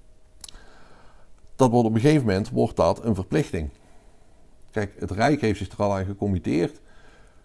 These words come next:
Dat zit nu nog op het niveau van dat je de duurzaamheidsverslaggeving, zoals het dan zo mooi heet, moet gaan opnemen in je jaarrekening. Wat heb jij gedaan om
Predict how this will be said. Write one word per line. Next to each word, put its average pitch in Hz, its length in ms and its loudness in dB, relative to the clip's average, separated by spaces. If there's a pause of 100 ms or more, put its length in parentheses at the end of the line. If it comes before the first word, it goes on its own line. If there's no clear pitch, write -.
(340)
Dat 113 160 0
zit 135 160 0
nu 156 140 2
nog 135 160 2
op 113 120 0
het 104 120 -4
niveau 113 600 4
van 110 600 -2
dat 104 320 -4
je 127 340 0 (380)
de 98 320 2 (560)
duurzaamheidsverslaggeving, 98 1400 -2
zoals 92 200 -4
het 85 80 -8
dan 92 140 -4
zo 90 80 -4
mooi 87 240 -2
heet, 90 280 -6 (360)
moet 113 180 0
gaan 98 160 -2
opnemen 113 720 -2
in 87 220 -6
je 98 80 -2
jaarrekening. 87 760 -4 (520)
Wat 107 260 -2
heb 101 160 -2
jij 87 240 -2
gedaan 98 640 -2
om 95 460 -2